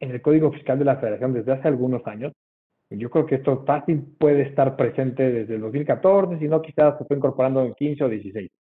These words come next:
Pero ya tiene varios años en los que el legislador, pues, habilitó al sat para que a través de la resolución miscelánea pueda establecer básicamente el requisito que desee.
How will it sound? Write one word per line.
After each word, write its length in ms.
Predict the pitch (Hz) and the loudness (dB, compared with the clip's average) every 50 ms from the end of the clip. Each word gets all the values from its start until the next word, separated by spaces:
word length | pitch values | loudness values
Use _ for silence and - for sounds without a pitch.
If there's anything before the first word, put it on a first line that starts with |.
| _ _ _ | _ _ _
Pero 160 | - 165 196 | 4 6 6
ya 40 | 208 | 8
tiene 160 | 226 226 220 | 8 8 8
varios 300 | 202 196 202 196 190 - | 10 10 10 10 8 8
años 280 | 196 185 175 139 - - - _ _ _ _ _ _ _ - | 6 4 2 2 -2 -6 -14 _ _ _ _ _ _ _ -2
en 160 | 180 170 160 | 0 2 4
los 120 | 160 156 | 4 4
que 120 | 156 - 160 | 4 6 6
el 60 | 156 | 6
legislador, 680 | 156 151 - 160 165 165 180 202 208 - - - - _ _ _ _ _ _ | 4 4 2 4 6 8 8 8 8 6 2 -4 -16 _ _ _ _ _ _
pues, 160 | - 170 147 160 - | -6 -6 -6 -4 -2
habilitó 880 | - 160 156 156 147 151 147 147 151 - 202 196 190 190 - - - _ _ _ _ _ | 2 4 6 6 6 4 2 2 6 6 8 8 8 6 2 -4 -16 _ _ _ _ _
al 240 | - 127 127 127 127 | -8 -6 -6 -2 2
sat 380 | - 170 151 156 156 156 - - _ _ _ - | 4 4 4 4 2 -2 -12 -20 _ _ _ 2
para 220 | 156 139 139 135 | 2 4 4 4
que 80 | 139 151 | 4 4
a 60 | 135 | 6
través 200 | 151 165 190 202 | 8 8 8 8
de 80 | 226 | 8
la 100 | 220 208 | 8 8
resolución 380 | 175 147 127 139 139 135 175 180 | 6 6 4 2 2 2 2 2
miscelánea 600 | 180 170 151 160 156 160 156 147 151 - - - _ _ _ | 2 2 4 6 6 6 6 4 2 0 -2 -8 _ _ _
pueda 180 | - 202 220 220 | 6 8 8 8
establecer 600 | 202 220 190 165 160 156 165 185 190 190 - - _ _ - | 8 8 6 6 6 6 6 4 2 2 -4 -10 _ _ 0
básicamente 880 | - 196 190 208 202 180 165 175 180 170 185 185 196 196 - - _ _ - | 0 2 4 4 4 4 4 4 4 4 4 4 4 2 -4 -14 _ _ -2
el 160 | - 156 147 | 0 2 2
requisito 720 | 156 151 156 165 151 175 180 - 202 196 202 - - - _ _ _ _ _ | 2 0 0 -2 -4 -4 0 4 4 4 4 2 -4 -14 _ _ _ _ _
que 120 | - 160 156 | 4 4 4
desee. 520 | 165 165 - 233 233 233 233 - - _ | 4 4 4 4 2 2 0 -6 -18 _